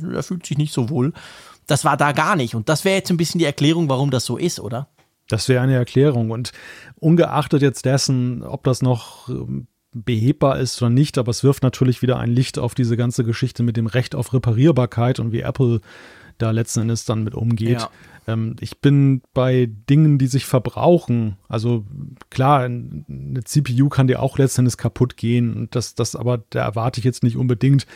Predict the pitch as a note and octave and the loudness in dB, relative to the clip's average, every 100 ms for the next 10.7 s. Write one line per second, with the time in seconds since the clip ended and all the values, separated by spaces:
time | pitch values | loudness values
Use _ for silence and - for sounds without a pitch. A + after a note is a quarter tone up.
0 | - - - A2+ A#2+ C3+ B2+ B2 - C#3 | -20 -8 -2 0 0 0 -2 -2 0 0
1 | B2 A2+ - A#2+ C3 A#2+ A#2+ - A2 - | 0 -2 0 2 4 4 0 -2 -6 -4
2 | A#2 C3 - G#2+ G#2+ A#2+ C3 B2 A2 D3+ | -2 -2 -2 -2 -2 2 2 2 2 2
3 | D3 A#2+ A2+ A#2 A2+ A2 A2+ C#3+ C#3 C3 | 2 0 0 0 2 2 4 4 6 2
4 | - A#2+ A#2 C#3 - G#2 G2+ G#2+ G2+ - | 2 0 2 0 0 -4 -4 -6 -4 0
5 | A#2+ G#2+ C3 - - A#2+ A2+ A#2 G#2 A2 | 2 2 0 0 -4 -2 -2 -2 -2 -2
6 | C3 - - - - A2 G#2 A#2 B2 - | -2 -6 -20 -20 -4 -2 0 0 0 2
7 | A#2 A#2 A#2 A2+ - A#2 A#2+ B2+ A2+ A#2 | 2 2 0 0 0 0 2 2 2 0
8 | A2 A#2 B2 A#2+ A2+ A2+ A#2 - A2+ A2 | 0 2 2 2 -2 -2 -2 0 0 0
9 | A2+ A#2+ G#2+ A#2 - D3+ B2+ - A2 - | -2 -4 -2 -2 2 4 4 0 -8 -8
10 | - - C3 B2 A2+ - A2+ | -8 -6 -2 -2 -2 -6 -10